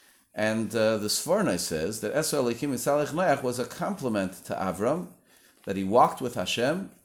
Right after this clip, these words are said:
that he followed in the ways of Hashem, and he was a person who wanted to share and wanted to give and wanted to, wanted to do good, do good for others. Ultimately, he wasn't very successful in bringing to them the ultimate good.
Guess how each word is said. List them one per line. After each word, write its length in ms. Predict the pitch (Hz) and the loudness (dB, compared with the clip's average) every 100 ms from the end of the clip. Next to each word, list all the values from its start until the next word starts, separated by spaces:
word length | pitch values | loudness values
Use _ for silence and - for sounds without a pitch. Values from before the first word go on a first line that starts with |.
| _ _ _ _ | _ _ _ _
that 180 | 98 95 | -4 -2
he 220 | 98 90 | -2 -4
followed 500 | 85 - 117 151 151 | -4 2 6 6 6
in 120 | 127 110 | 2 0
the 60 | |
ways 300 | 110 156 180 | 0 0 -2
of 100 | 170 | 0
Hashem, 520 | 160 - 175 175 160 - _ - - - - | 0 2 0 -2 -4 -14 _ -20 -18 -18 -6
and 180 | 113 117 | -2 0
he 160 | 117 117 | -2 -2
was 220 | 117 107 | -2 -4
a 60 | |
person 400 | 104 170 151 143 | -4 -2 0 0
who 80 | 135 | -2
wanted 460 | 131 147 175 160 - | 2 2 2 -2 -4
to 80 | 107 | -4
share 320 | - 104 98 | -2 0 0
and 160 | 101 | 0
wanted 340 | 113 160 160 117 | 0 0 -2 -6
to 100 | 101 | -6
give 380 | 87 92 82 - - - _ | -4 -2 -4 -8 -20 -20 _
and 200 | - 120 | -4 0
wanted 380 | 117 131 135 120 | 2 2 0 -6
to, 140 | - 101 95 107 | -8 -14 -14 -4
wanted 520 | 101 123 131 110 98 | 2 2 2 -6 -8
to 120 | 95 | -8
do 200 | 90 101 | -6 -6
good, 180 | 101 101 90 | -6 -8 -8
do 200 | 101 95 | -6 -4
good 220 | 101 92 | -4 -4
for 180 | - 73 | -4 -4
others. 480 | 73 69 65 - - _ _ - | -4 -6 -10 -14 -18 _ _ -2
Ultimately, 500 | 135 151 151 131 120 | 2 4 2 -2 -2
he 80 | 113 | -2
wasn't 320 | 117 139 131 | 0 0 0
very 220 | 113 127 123 | -2 -2 -4
successful 840 | 104 - 156 165 - 110 101 - _ _ - | -6 -4 0 0 0 -2 -4 -6 _ _ -6
in 160 | 107 95 | -4 0
bringing 320 | 135 139 120 | 0 2 0
to 140 | 131 | -2
them 180 | 127 127 | 0 0
the 160 | 139 143 | 0 2
ultimate 500 | 175 170 107 95 90 | 2 0 -4 -4 -2
good. 300 | 85 73 | -2 -4